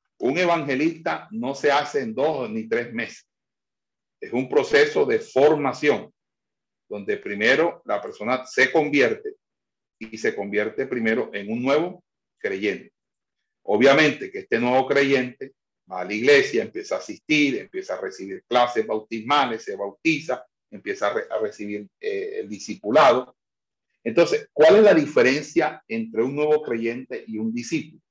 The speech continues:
Bueno, nuevo creyente es aquel que está recién convertido y todavía no se ha bautizado. Ese es un nuevo creyente. Ese es un nuevo creyente.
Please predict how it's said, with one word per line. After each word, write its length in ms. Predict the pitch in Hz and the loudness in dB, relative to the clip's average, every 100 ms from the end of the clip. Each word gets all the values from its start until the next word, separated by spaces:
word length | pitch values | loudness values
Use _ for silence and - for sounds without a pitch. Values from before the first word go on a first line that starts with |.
| _ _ - | _ _ -8
Bueno, 280 | 214 90 - _ _ _ _ _ | -6 -6 -14 _ _ _ _ _
nuevo 280 | 120 127 160 | 2 6 6
creyente 640 | 175 156 139 143 - - - | 6 4 4 0 -4 -10 -6
es 160 | 110 | -4
aquel 480 | 127 127 127 135 - _ _ _ _ _ | -2 -2 0 -2 -4 _ _ _ _ _
que 360 | 110 107 - _ _ - | -8 -8 -10 _ _ -10
está 380 | 107 - 202 | -10 -2 0
recién 480 | 202 127 - 175 135 | 2 0 0 0 0
convertido 800 | 175 160 160 147 - 139 147 - | 0 2 2 2 -2 0 0 -2
y 160 | 120 110 | -10 -4
todavía 580 | 107 95 98 107 117 _ _ | -2 -2 -4 -6 -8 _ _
no 440 | 95 98 104 123 123 | -14 -6 -2 -2 -4
se 260 | - 95 | -8 -4
ha 100 | 95 | -4
bautizado. 840 | 95 95 90 - - - 104 - - _ _ _ _ | -2 -4 -6 -10 -14 -6 -4 -6 -16 _ _ _ _
Ese 240 | 107 107 120 | 0 0 0
es 120 | 110 | -2
un 120 | 113 | -2
nuevo 440 | 107 117 117 120 - | 2 4 4 0 -8
creyente. 720 | 92 90 - - _ - - _ - | -12 -10 -12 -14 _ -20 -20 _ 0
Ese 240 | 113 120 | 0 0
es 100 | 113 | -4
un 140 | 110 104 | -2 -4
nuevo 220 | 101 92 | -6 -8
creyente. 300 | - 73 - | -10 -14 -16